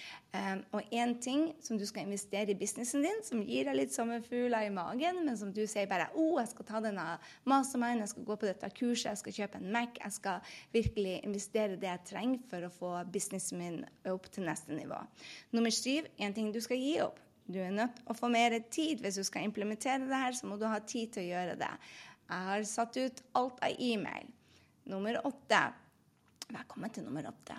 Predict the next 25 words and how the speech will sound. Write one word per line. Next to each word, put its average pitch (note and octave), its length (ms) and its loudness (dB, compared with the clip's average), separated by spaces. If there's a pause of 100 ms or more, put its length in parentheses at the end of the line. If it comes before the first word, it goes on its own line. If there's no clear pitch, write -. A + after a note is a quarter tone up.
(180)
Ho G#3+ 100 -2
la G3 320 -4
la. F#3 220 -4 (340)
Jo, A3 160 6
det G3+ 80 0
var - 240 -10 (160)
en A#3+ 240 4
ting B3 160 2
ukentlig A3+ 480 2
for G3 160 -4
å E3+ 80 -2
bygge A3 400 8
lykkefølelsen A#3 800 2
din. - 240 -2 (400)
Nummer G#3 240 2
ni. B3+ 220 6 (340)
Bygg G3 240 0
energi. G#3+ 480 4 (160)
Sett - 320 -6
deg A3 240 2
treningsmål A#3+ 880 2 (400)
mot G#3 240 -2
businessen G3+ 640 0
din. - 240 -4 (480)
Eh, F#3 220 -2